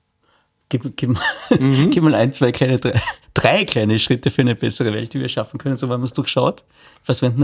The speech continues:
Speaker 1: deine Ansätze so? Oder im Kleinen, was kann man machen?
Speaker 2: So ein paar Mechanismen durchschauen. Also ich fahr zum Beispiel mit dem Auto, jemand schneidet mich.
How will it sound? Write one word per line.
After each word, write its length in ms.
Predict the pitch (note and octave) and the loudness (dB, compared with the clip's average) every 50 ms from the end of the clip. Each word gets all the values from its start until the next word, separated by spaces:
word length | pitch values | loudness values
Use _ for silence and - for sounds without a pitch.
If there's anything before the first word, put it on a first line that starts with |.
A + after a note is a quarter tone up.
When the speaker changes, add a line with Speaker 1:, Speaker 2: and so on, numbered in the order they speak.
| B2+ | 2
Speaker 1:
deine 120 | B2 A#2+ G#2+ | 2 0 0
Ansätze 380 | G#2+ B2 - - G2+ - A2+ | -2 -2 -2 -4 -6 -6 -6
so? 100 | F#2+ - | -6 -4
Oder 140 | G2+ G2 G2+ - - - A#2 A2 - - | -4 -4 -4 -6 -6 -8 -10 -10 -6 -2
im 120 | - - - | -2 -2 0
Kleinen, 580 | - - A2 A2 C3 D#3 E3 D#3 D#3 D#3 D3 - - | 0 -2 0 0 2 0 0 -2 -4 -6 -8 -8 -8
was 120 | C3+ - | -8 -4
kann 140 | - C3+ C3 | -2 -2 -2
man 80 | C3 | 0
machen? 300 | B2+ A#2+ B2 C#3 D#3+ F3 - _ _ _ _ _ _ - | -2 -2 -2 -4 -4 -6 -10 _ _ _ _ _ _ -8
Speaker 2:
So 140 | - - | 0 0
ein 140 | F3 D3+ - | 0 0 2
paar 160 | - C#3 C#3+ | 0 0 2
Mechanismen 600 | D#3 F3 E3+ - F3 E3 F3 F3 F3+ F#3+ F#3 D#3+ | 2 0 2 2 2 2 2 2 2 2 2 2
durchschauen. 640 | - F#3+ F3+ - - - C3+ A2 G#2+ A2 G#2+ G#2+ B2 | 4 2 2 2 2 0 0 2 2 0 -2 -4 -2
Also 220 | D#3 D3+ C3 F3 | -2 0 2 2
ich 120 | F#3 F3+ - | 2 2 2
fahr 260 | - D3+ B2+ C#3 C#3 | 2 2 2 2 2
zum 160 | - F3 D#3 | 0 0 2
Beispiel 340 | C#3+ C3+ C3 B2+ - C#3+ B2+ | 4 4 2 2 2 2 2
mit 140 | A#2+ A2+ A#2+ | 2 4 4
dem 20 | |
Auto, 340 | C#3 D#3 F3 - - - F#3+ | 4 4 4 2 2 2 2
jemand 340 | E3+ D3 C#3 C3+ C#3+ C#3+ C#3 | 4 4 2 2 2 0 -2
schneidet 520 | - - A#2 G#2 G#2+ A2+ A2+ A2 A2 - | -4 -8 -6 -4 -2 -2 -2 -4 -4 -4
mich. 440 | A2+ G#2 G2 F#2 F#2 - - - | -8 -8 -8 -8 -12 -14 -16 -18